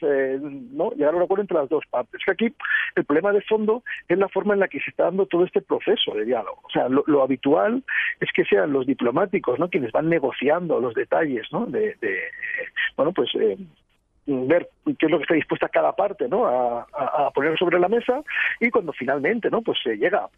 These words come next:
a un cierto tipo de acuerdo, son los jefes de Estado, los jefes de gobierno, ¿no? quienes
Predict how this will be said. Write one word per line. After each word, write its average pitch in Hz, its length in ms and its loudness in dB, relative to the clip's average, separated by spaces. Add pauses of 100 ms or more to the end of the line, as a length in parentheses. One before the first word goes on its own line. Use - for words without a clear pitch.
(120)
a 110 200 -4
un 117 80 -14
cierto 135 280 -4
tipo 147 220 2
de 160 100 4
acuerdo, 220 480 0
son 190 240 -2
los 113 140 -6
jefes - 260 -2
de 151 60 0
Estado, 226 200 2
los 202 100 0
jefes 143 180 -8
de 170 60 2
gobierno, 220 440 2
¿no? 240 200 -2
quienes 226 280 2